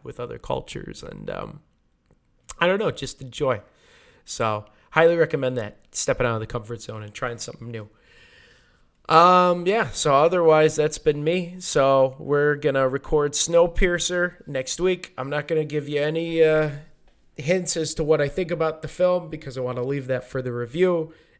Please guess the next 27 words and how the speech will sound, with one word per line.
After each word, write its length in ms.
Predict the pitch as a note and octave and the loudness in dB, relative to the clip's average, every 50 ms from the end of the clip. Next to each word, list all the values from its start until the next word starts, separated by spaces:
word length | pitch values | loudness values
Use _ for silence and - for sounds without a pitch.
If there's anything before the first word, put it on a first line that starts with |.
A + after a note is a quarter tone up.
| _ _ | _ _
As 180 | - C3 B2+ - | -10 -8 -8 -8
for 180 | - - C3 | -10 -12 -10
Spider-Man, 840 | A#2+ - - - D3+ C#3+ C#3+ D3 D3 C#3+ C#3+ C#3 C3+ C3+ C3 C3 - _ _ _ _ _ | -10 -10 -6 -2 -2 -2 0 0 -2 -4 -4 -4 -4 -6 -8 -10 -14 _ _ _ _ _
<coughs> 0 | - C4 - - - F3 - - - - _ _ _ - - - | -2 -2 -2 0 -2 -2 -2 -4 -16 -20 _ _ _ -8 -6 -4
with 440 | F#3+ E3+ C3+ C3+ B2+ - F3+ D3 - | -4 -4 -4 -4 -6 -6 -6 -6 -4
my 160 | D3 D3 D3 | -4 -4 -4
disdain 560 | D3+ C#3 D3 D3+ C#3 - - - C#3+ C#3+ D3 C#3+ | -4 -2 -4 -2 -4 -2 -2 0 0 0 0 -2
of 160 | C3 A#2 C3+ | -4 -6 -6
Marvel 460 | D3 C3+ C#3+ D3 D#3 D#3 D3 C#3 C#3 | -4 -2 0 0 -2 -2 -4 -6 -6
from 240 | - - E3+ D#3 - | -2 -2 -2 -2 0
past 380 | - C#3+ C#3 D3 C#3+ - - | 0 0 0 0 -2 -2 -4
reviews, 440 | E3 D3+ D#3 D3 D3 D3 D3+ D3 C#3 | -4 -6 -6 -6 -8 -8 -8 -8 -8
you 100 | D#3 F3 | -10 -12
probably 520 | D#3+ - - F3 E3 D#3+ D3+ D#3 D3+ D3 D3 | -10 -6 -4 -2 -2 0 -2 -2 -6 -6 -4
know. 360 | D3 D#3 D#3+ D#3+ D#3 D3+ - - E3 E3 D3+ C#3+ - | -2 0 0 0 0 -2 -4 -10 -12 -12 -12 -16 0
But 140 | - G#3+ G#3+ | 2 2 4
I, 200 | A3 A3 G#3 F3+ - - - - | 4 2 0 0 -6 -12 -20 -2
but 100 | _ G#3 | _ 4
I'll 180 | G3 G3+ A3 A3 | 4 4 4 2
leave 200 | G#3 G3+ G3+ - | 0 -2 -4 -4
some 240 | - - F3+ D#3 D#3 | -4 -4 -4 -4 -4
up 260 | D3+ D3 D#3 _ _ | -6 -8 -8 _ _
to 260 | - - C#3 C3 B2 A#2 | -10 -8 -6 -6 -6 -6
the, 300 | A#2+ A#2+ A#2 A#2 A#2 A2+ | -8 -8 -8 -6 -6 -6
uh, 220 | A2 A2 G#2+ G#2+ G#2+ _ | -6 -6 -8 -10 -12 _
discussion 560 | - C3+ - - - B2 A2 - - - - - _ _ _ | -10 -10 -10 -6 -6 -6 -6 -6 -10 -14 -16 -20 _ _ _
because 340 | - C3 - C#3 B2+ - | -10 -4 -4 -4 -4 -6